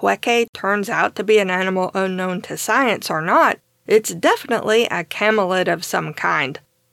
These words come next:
Camelids include camels, llamas, and their relations, four of which are native to South America. Those four are the guanaco, the llama, the vicuña,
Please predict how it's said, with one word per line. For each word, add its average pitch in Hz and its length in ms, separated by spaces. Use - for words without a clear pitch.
Camelids 269 600
include 196 540
camels, 214 600
llamas, 185 600
and 190 300
their 262 160
relations, 214 800
four 349 320
of 180 120
which 220 320
are 180 160
native 214 520
to 247 120
South 160 360
America. 170 640
Those 320 300
four 226 440
are 180 140
the 175 140
guanaco, 269 720
the 175 120
llama, 170 480
the 190 100
vicuña, 226 800